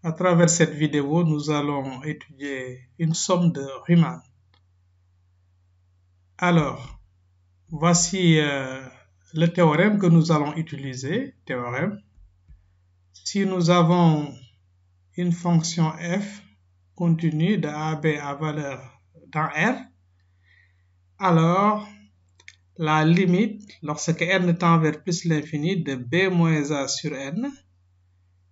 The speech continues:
somme des k allant de un jusqu'à n de f de A plus k fois B moins A sur n est égal à l'intégrale de A à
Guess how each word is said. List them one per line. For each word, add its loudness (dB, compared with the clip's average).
somme 0
des -2
k -6
allant 2
de -6
un -2
jusqu'à -4
n -4
de -10
f -12
de -6
A 0
plus -2
k 2
fois 0
B -2
moins 4
A 0
sur 0
n -4
est -4
égal -4
à -2
l'intégrale -4
de -8
A -6
à -12